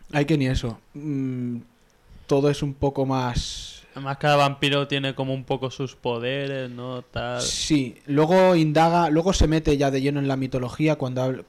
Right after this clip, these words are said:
Speaker 1: en las siguientes partes, en Lestat el vampiro y la reina de los condenados, sobre todo. Em, y luego, bueno, los demás libros ya son un poco historias aparte y recuerdos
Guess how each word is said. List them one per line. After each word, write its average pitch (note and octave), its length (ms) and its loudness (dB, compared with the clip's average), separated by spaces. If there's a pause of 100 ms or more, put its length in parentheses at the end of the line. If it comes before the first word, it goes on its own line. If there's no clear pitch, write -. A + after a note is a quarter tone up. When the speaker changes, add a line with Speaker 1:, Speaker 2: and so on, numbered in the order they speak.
Speaker 1:
en A#2+ 460 -6
las A#2+ 200 -8 (300)
siguientes B2+ 360 -6
partes, C#3 380 -2
en B2 100 -6
Lestat B2 300 -4
el C3 80 -2
vampiro B2 340 -2
y B2+ 40 -4
la A#2+ 120 -4
reina C3 220 -4
de B2+ 60 -4
los B2 100 -8
condenados, B2+ 500 -4
sobre A#2+ 220 -6
todo. D3+ 320 -2 (1000)
Em, A#2 640 -2 (1300)
y C3 220 -4
luego, D#3 320 6
bueno, D3 200 4
los B2 120 -2
demás C3 320 0
libros C#3 380 2
ya C3 100 -2
son C3 180 -6
un B2 100 -8
poco B2+ 600 0
historias A#2+ 800 -6
aparte C#3+ 420 -2
y C3 140 -2
recuerdos A#2 960 -6